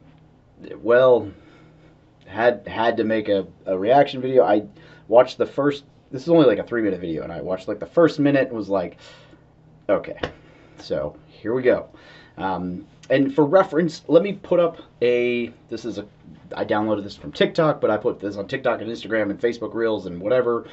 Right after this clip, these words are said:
This is, like, a one-minute video that I posted in, I think, November of twenty twenty-two,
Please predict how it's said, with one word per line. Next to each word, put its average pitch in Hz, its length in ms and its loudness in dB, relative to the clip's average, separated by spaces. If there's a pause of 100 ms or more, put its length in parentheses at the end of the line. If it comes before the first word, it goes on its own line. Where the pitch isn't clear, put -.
(400)
This 123 160 -4
is, 110 120 -4
like, 101 200 2
a 87 100 -2
one-minute 131 800 0
video 123 260 2
that 117 100 2
I 104 80 2
posted 113 400 0
in, 85 220 -8 (300)
I - 80 -8
think, - 240 -6
November 107 800 0
of 107 240 -8
twenty 113 260 -4
twenty-two, 165 680 2